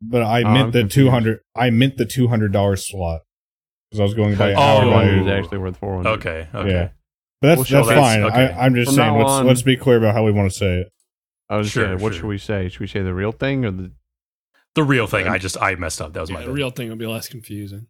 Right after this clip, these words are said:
Speaker 1: All right,
Speaker 2: Okay.
Speaker 1: we all lose
Speaker 2: Uh,
Speaker 1: points, right? That, that's one of
Speaker 2: Not
Speaker 1: the rules.
Speaker 2: me.
Speaker 1: I mean,
Speaker 3: Uh,
Speaker 1: everybody
Speaker 3: everyone except for
Speaker 1: yeah.
Speaker 3: John.
Speaker 1: Okay.
Speaker 3: Yeah, unfortunately.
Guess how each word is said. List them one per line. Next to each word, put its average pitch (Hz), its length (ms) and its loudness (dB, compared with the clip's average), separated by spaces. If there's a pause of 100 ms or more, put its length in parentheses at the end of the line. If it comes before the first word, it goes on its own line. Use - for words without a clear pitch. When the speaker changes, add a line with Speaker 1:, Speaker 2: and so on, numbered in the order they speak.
Speaker 1:
All 110 80 -6
right, 107 100 -2
Speaker 2:
Okay. 104 80 0
Speaker 1:
we 135 60 6
all 160 160 6
lose 147 200 6
Speaker 2:
Uh, 107 40 -4
Speaker 1:
points, 110 360 2
right? 104 220 2 (380)
That, 107 220 -4
that's 107 180 -2
one 107 120 -2
of 104 60 0
Speaker 2:
Not 98 80 -2
Speaker 1:
the 107 120 0
rules. 123 100 -2
Speaker 2:
me. 117 140 -10 (960)
Speaker 1:
I - 20 -4
mean, 110 80 2
Speaker 3:
Uh, 110 140 4
Speaker 1:
everybody 117 80 4 (200)
Speaker 3:
everyone 107 60 4
except 110 220 0
for 110 100 0
Speaker 1:
yeah. 110 60 0
Speaker 3:
John. 85 600 -8 (480)
Speaker 1:
Okay. 80 140 -10 (140)
Speaker 3:
Yeah, 82 280 -10 (460)
unfortunately. 87 600 -14